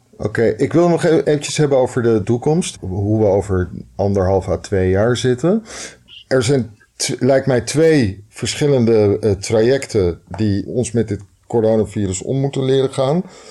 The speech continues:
De ene is vaccineren en de andere is testen. Ik heb altijd het idee dat de weg van de vaccinaties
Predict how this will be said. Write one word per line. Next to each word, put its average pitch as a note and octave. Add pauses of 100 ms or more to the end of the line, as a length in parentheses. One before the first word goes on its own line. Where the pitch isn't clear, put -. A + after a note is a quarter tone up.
(140)
De A2+
ene C#3
is - (260)
vaccineren D3+ (360)
en A2+
de A#2
andere B2+
is -
testen. E2+ (920)
Ik C#3+
heb E3
altijd D3
het C3+
idee C#3+
dat B2+ (200)
de G#2+
weg C3+
van C3
de A2+
vaccinaties A#2+